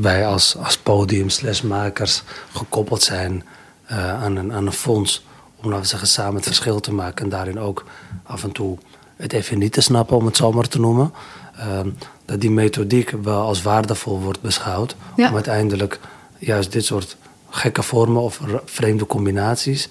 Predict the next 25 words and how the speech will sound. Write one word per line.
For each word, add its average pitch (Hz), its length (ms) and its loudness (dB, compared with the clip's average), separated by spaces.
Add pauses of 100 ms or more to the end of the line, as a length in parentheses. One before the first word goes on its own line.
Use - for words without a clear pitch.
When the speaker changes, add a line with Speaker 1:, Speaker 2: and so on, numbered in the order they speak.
(160)
Speaker 1:
niet 110 280 0
meer 104 140 0
als 104 140 0
vreemd 117 300 2
te - 80 -4
zien, 113 280 -2
maar 101 160 -4
misschien 101 260 -2
als 90 160 -2
een 120 100 -2
norm 107 300 4
te - 80 -6
gaan 98 180 0
zien. 85 320 -4 (580)
Want 101 120 -2
waar 98 160 2
ik 98 100 0
me 98 100 -2
wel 98 160 0
zorgen 101 340 0
over 101 220 -2
maak 92 240 -4
van, 95 240 -4 (340)
nou 90 140 -2
ja 85 100 -8